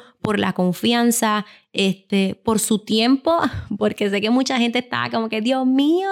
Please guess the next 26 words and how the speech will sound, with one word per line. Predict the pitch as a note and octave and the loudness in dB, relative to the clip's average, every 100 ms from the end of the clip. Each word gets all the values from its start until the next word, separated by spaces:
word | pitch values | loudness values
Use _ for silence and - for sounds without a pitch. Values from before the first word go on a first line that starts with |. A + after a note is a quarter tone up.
| F#4 | 0
di | D4 | 0
el | C#4 | -2
secreto | - E4+ E4 C#4+ C#4+ D4+ D#4 | -2 -4 -2 -2 -2 -2 0
ya, | C#4 C4+ C#4+ D#4 | 2 0 -2 -4
quedan | C#4+ C4+ | -4 -4
cinco | C4 C#4 C#4 | -2 -4 -2
días, | C4+ C4+ C4 | -2 -2 -4
cuatro | C4 C4 C4+ | -4 -2 -2
días, | C4+ B3+ | -2 -4
tres | - C4 | -4 -4
días". | B3+ C4 B3+ - - - | -2 -4 -6 -14 -20 -6
Ese | G#3+ B3+ | -4 -2
conteo | B3+ B3 A#3+ A#3+ | -2 0 0 0
regresivo | A#3 A3+ A3 A3 A3 | 0 2 0 2 2
de | G#3+ G3 | 2 2
verdad | F#3+ F#3+ | 2 0
que | G#3+ | -2
creó | G#3+ G#3 G3+ | -2 0 2
una | G3+ | 4
euforia | G3 - G3+ G3 G3+ | 2 2 0 2 0
fantástica | G3 G3 B3+ D4 D4 | 0 -2 -2 -2 0
y | C4+ | 0
si | B3+ | 2
no | A3+ A3+ | 0 2
lo | |
ha-, | F#4 | -2